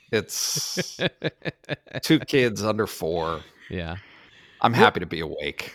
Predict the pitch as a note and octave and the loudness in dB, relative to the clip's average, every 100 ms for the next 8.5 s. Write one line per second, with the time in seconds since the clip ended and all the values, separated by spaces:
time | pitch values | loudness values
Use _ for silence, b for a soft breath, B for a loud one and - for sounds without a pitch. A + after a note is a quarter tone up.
0 | C3+ D3 F3+ E3 E3+ F#3+ F3 F#3+ F3+ E3 | 2 6 6 6 6 6 6 4 4 0
1 | - D#3 C#3+ C3+ B2 A#2 A2 - A#2+ A2 | 2 2 4 2 0 -2 -4 -2 0 0
2 | G#2+ C#3 D#3+ D#3 C#3+ - C#3 A#2+ A2 G#2 | 0 4 6 6 2 -2 -2 0 -2 2
3 | B2+ B2+ - - - - - G#2 F#2+ F2+ | 4 4 2 -8 -12 -8 -2 0 0 -4
4 | - _ - E3 D#3 B2+ G#2 - - _ | -10 _ 4 6 6 2 -2 -8 -14 _
5 | - A2 G2+ F#2+ A2+ G#2+ A#2+ A#2+ D3+ C3+ | 0 0 0 -4 -4 -2 0 2 4 4
6 | A2 G#2 A2+ A#2+ A#2 A2 A2 b b b | 2 0 -2 0 2 2 0 b b b
7 | - C#3+ B2+ C#3+ C3 - - A2+ - D3+ | 2 2 6 4 4 -4 -10 -6 0 0
8 | - A2+ F#2+ - | 0 -6 -8 -10